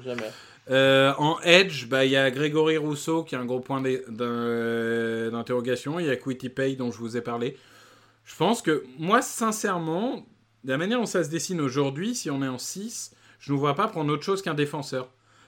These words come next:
Speaker 2: Pas tellement, euh, par choix, mais parce que, hors quarterback, euh, globalement, ceux qui valent ces pics-là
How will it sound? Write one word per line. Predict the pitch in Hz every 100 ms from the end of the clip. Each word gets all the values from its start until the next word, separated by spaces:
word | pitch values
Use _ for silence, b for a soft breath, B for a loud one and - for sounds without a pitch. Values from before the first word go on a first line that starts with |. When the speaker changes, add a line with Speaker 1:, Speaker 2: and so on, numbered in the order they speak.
| b
Speaker 2:
Pas | 202 202
tellement, | 196 190 185 185 190 190 160
euh, |
par | 135 131
choix, | - 196 240
mais | 190
parce | 151 147 143
que, | 170 160 147 b b b b _ -
hors | 226 233 -
quarterback, | - 185 - 180 170 170 175 165 - - _ _ _ _ _ _
euh, | 123 120 120 120 117 117 117 113
globalement, | 113 139 156 151 147 147 165 214
ceux | 214 208 196
qui | - 151
valent | 147 175 170
ces | - 143
pics-là | 135 - 139 156 220